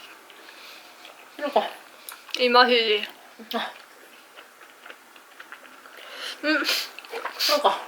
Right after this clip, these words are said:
Speaker 2: 언니, 저 문어 안 넣었나 봐요.
Speaker 1: 응?
Speaker 2: 여기에 문어가 없어.
Speaker 1: 응?
Speaker 2: 응.
Speaker 1: 아까 다 넣은 줄 알았는데?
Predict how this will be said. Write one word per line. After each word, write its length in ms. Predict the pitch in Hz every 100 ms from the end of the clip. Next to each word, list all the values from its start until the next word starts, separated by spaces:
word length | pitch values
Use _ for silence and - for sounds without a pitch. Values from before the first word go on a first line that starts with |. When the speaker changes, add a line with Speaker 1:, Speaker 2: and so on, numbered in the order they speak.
| - -
Speaker 2:
언니, 340 | 262 277 262
저 120 | 220
문어 360 | 214 214 285 202
안 80 | 202
넣었나 300 | 247 240 196
봐요. 280 | 180 233 - - - 622 640 - 605 494
Speaker 1:
응? 200 | 254 587 - - - - - - - - - - - - 302
Speaker 2:
여기에 340 | 247 262 247 247
문어가 380 | 208 240 240 202
없어. 320 | 196 - 254 - - 254
Speaker 1:
응? 340 | 220 247 466 - - - - - -
Speaker 2:
응. 220 | 240 214 - - - - - - - - - - - -
Speaker 1:
아까 200 | 269 269
다 140 | -
넣은 260 | 202 190 247
줄 100 | 254
알았는데? 460 | 185 156 139 156